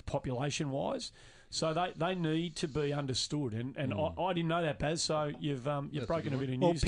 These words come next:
Speaker 3: Pick-,
Speaker 1: us.
Speaker 3: Pickett, Pickett and Garlett clearly,
Speaker 2: Exclusive.
Speaker 3: clearly, we cl-, clearly, clearly lost both of those guys towards the end of
Speaker 1: Mm.
Speaker 3: last season.
Speaker 1: Mm.
Speaker 3: It's, it's,
Speaker 2: Yeah.
Speaker 3: it's a massive part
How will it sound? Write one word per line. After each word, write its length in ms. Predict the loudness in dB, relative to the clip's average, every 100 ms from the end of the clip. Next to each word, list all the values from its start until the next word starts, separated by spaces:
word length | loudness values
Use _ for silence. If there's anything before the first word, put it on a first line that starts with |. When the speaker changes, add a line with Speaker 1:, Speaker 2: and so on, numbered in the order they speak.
| 4
Speaker 3:
Pick-, 100 | 2
Speaker 1:
us. 80 | 2
Speaker 3:
Pickett, 380 | 4 4 2
Pickett 300 | 2 2 4
and 120 | 4 4
Garlett 480 | 4 6 4 2 0 -14 -20 -20 -8
clearly, 540 | 0 4 6 6 6
Speaker 2:
Exclusive. 240 | 4 2 -6
Speaker 3:
clearly, 420 | 2 4 6 4
we 100 | 2 0
cl-, 160 | -6 -10
clearly, 400 | 0 4 4 2 -2
clearly 400 | 0 2 4 4
lost 540 | 4 4 2 -2 -6 -8
both 360 | 0 2 4
of 80 | 2
those 260 | 2 2 2
guys 340 | 2 2 2
towards 360 | 0 0 0 0
the 80 | 0
end 160 | 0
of 180 | -2 -2
Speaker 1:
Mm. 160 | -2 2
Speaker 3:
last 320 | 2 0 2
season. 420 | 2 4 2 0 -6 -6
Speaker 1:
Mm. 60 | -4
Speaker 3:
It's, 160 | -2
it's, 240 | -2 0 0
Speaker 2:
Yeah. 220 | 0 0
Speaker 3:
it's 100 | 2
a 60 | 4
massive 520 | 6 4 4 2 2
part 420 | 2 4 4 2